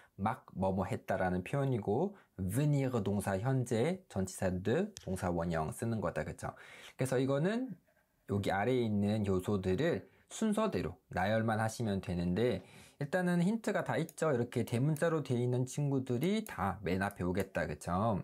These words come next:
음, 그래서 보시면 차근차근 제가 써드리면은 첫 번째 거는 nous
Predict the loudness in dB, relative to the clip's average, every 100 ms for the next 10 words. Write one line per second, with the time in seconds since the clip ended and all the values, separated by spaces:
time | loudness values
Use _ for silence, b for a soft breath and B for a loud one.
0 | -2 -2 -2 B B B B -4 -2 0
1 | -2 0 0 2 2 2 0 -6 -16 -20
2 | -20 -12 -6 -4 -4 -4 -4 -4 -6 -6
3 | -6 -4 -4 -2 0 0 0 0 -2 -6
4 | b b b b _ -12 -6 -4 -4 -4
5 | -2 -2 0 -2 -4 -8 -2 0 2 0